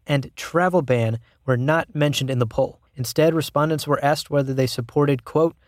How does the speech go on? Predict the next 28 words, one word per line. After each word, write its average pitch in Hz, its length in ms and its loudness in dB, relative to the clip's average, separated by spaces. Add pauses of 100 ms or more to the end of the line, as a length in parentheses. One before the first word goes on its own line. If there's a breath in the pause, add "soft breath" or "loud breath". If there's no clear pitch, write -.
(200)
"new 139 160 4
guidelines 156 540 2
which 131 180 0
say 127 240 2
visa 135 420 2
applicants 151 500 -2
from 123 220 -2
six - 320 -2
predominantly 143 760 -2
Muslim 135 280 0
countries 151 400 -4
must 123 240 -2
prove 143 320 0
a 123 100 0
close 151 420 -2
family 151 420 0
relationship 135 680 -2 (300 soft breath)
with 123 140 -2
a 113 60 0
U 147 180 4
S - 160 0
resident 135 480 0
in 123 160 -10
order 131 280 0
to 127 160 -6
enter 120 200 -4
the 117 100 -2
country." - 460 -6